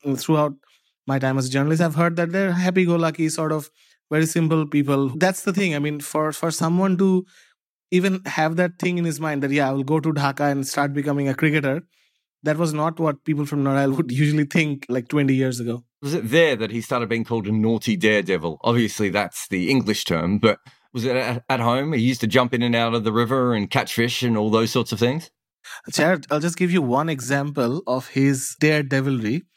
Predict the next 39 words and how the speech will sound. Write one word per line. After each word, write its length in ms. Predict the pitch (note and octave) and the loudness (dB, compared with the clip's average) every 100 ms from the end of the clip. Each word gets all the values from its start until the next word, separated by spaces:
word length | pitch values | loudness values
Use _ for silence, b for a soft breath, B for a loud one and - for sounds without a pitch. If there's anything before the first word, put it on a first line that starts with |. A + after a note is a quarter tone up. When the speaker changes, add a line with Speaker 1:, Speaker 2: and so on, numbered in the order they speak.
| B B B | B B B
Speaker 1:
So 300 | - C#3+ C#3 | -4 0 0
he 220 | B2+ F3 | 2 2
was 220 | F#3+ G3+ | 4 2
getting 320 | D#3+ E3+ F3+ C#3 | 2 0 2 0
married. 380 | C3 C3+ - - - | 0 0 -2 -8 -16
The 120 | - B2 | -14 -8
day 340 | A2+ E3 G3 | -2 0 0
he 140 | F3 | 0
was 160 | F3+ E3 | -2 -2
getting 260 | D3+ C#3 C3 | -2 0 0
married, 380 | A2+ A2+ G3+ G#3+ B B B B - | 2 2 0 -2 B B B B 0
the 220 | C3+ C#3 | 4 4
entire 260 | C#3+ E3 | 2 0
Bangladesh 440 | D#3 D3 D3+ D3+ - | 0 -2 -4 -6 -2
team 200 | D#3+ D#3 | -2 0
was 340 | D3+ C3 - C#3+ | -2 -2 -2 0
invited, 460 | C3+ C#3+ D#3+ A#3 | 2 2 2 0
and 160 | C4 F#3 | 0 2
Dev 200 | E3 D3 | 2 0
Watmore 420 | D3+ D3 D#3+ D3+ | -4 -4 -4 -2
was 180 | C#3+ C3+ | -2 -2
going 120 | C#3+ | -4
to 60 | C#3 | -2
fly 300 | - C#3 C3 | 0 2 2
down 240 | B2 A#2+ | 0 0
there 240 | A2+ G#2+ - _ _ _ _ | -2 -4 -8 _ _ _ _
in 120 | C3+ | 0
the 80 | C#3 | 2
morning. 380 | D3 C#3+ A#2 G2 | 2 2 0 -6
So 340 | - C3+ C3 B B B - | -2 0 0 B B B -2
the 100 | C3+ | 0
airport 440 | D3+ D#3+ G3 F#3 | 0 0 0 -2
is 100 | E3 | -2
about 420 | D#3 D#3 D3+ D3+ - - | 0 0 0 -4 -8 -4
a 160 | C3+ | -2
hundred 320 | C3 D3 D3+ | -2 -4 -6
kilometers 440 | D3 D3 C#3 C3 B2+ | -2 -2 0 -2 -2
from 180 | C3 B2 | -2 0
Norail. 400 | A#2 A2 C3 | 2 2 -2